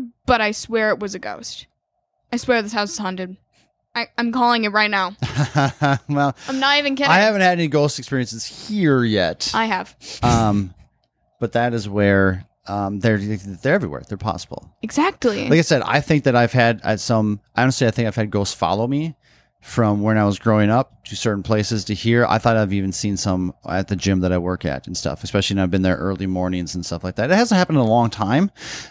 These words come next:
Speaker 2: a long time, maybe a couple of years, but there was definitely a weird
Speaker 1: Mm.
Speaker 2: time where I was, I was really unsure of what was happening. But
Speaker 1: Whoa.
Speaker 2: that's not my second story. My second
Speaker 1: <laughs>
Speaker 2: story actually is still, is back over at Melby again,
Speaker 1: Mm-hmm.
Speaker 2: right? Um,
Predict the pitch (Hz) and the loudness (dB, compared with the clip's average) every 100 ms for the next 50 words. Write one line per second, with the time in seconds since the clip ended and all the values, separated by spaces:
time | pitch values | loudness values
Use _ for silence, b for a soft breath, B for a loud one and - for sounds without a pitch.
0 | 113 110 135 135 107 98 120 104 110 95 | 0 2 4 4 4 4 4 2 0 2
1 | 90 104 131 - 98 98 95 85 98 107 | 2 2 0 0 -2 0 -4 -2 -4 -2
2 | 95 87 95 101 92 90 87 85 85 92 | -4 -2 -2 -2 -2 -4 -6 -6 -6 -8
3 | 65 95 90 87 90 87 85 - 98 90 | -6 -4 -6 -6 -4 -4 -4 -4 -4 -2
4 | 85 78 87 80 85 - 92 85 87 80 | -2 -4 -8 -8 -8 -6 -4 -4 -6 -12
5 | - 160 - - B B B B _ - | 0 0 0 -6 B B B B _ -16
6 | - - 139 - 131 117 110 110 95 92 | -14 0 0 2 2 2 0 -2 -4 -6
7 | 92 71 69 - 110 147 285 220 - 151 | -4 -4 -6 -10 -2 2 2 2 2 2
8 | 135 127 - 131 120 - - 190 175 - | 4 2 -2 -2 -2 -4 -2 -2 -2 -4
9 | 147 123 135 147 151 147 123 110 131 143 | -6 -2 0 0 2 2 4 2 0 0
10 | 101 92 151 113 110 165 151 - 220 226 | -4 0 0 0 -2 -4 -8 -10 -10 -10
11 | 196 214 - 113 143 - - 156 147 139 | -12 -16 -6 -2 0 -2 0 2 2 2